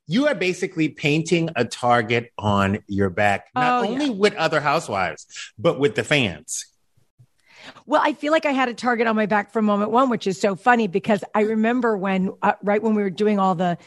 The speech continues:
Speaker 2: press for me coming back, everyone was like, "Oh, the classy one is coming." All these lovely platitudes. Da, da, da. And I remember saying a couple of times,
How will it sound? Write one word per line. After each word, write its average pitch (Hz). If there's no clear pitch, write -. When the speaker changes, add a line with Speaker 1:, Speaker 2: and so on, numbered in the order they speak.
Speaker 2:
press 294
for 226
me 220
coming 214
back, 254
everyone 220
was 220
like, 247
"Oh, -
the 403
classy 339
one 311
is 302
coming." 202
All 285
these 277
lovely 220
platitudes. 185
Da, -
da, 196
da. -
And 262
I 262
remember 277
saying 262
a 214
couple 233
of 233
times, 220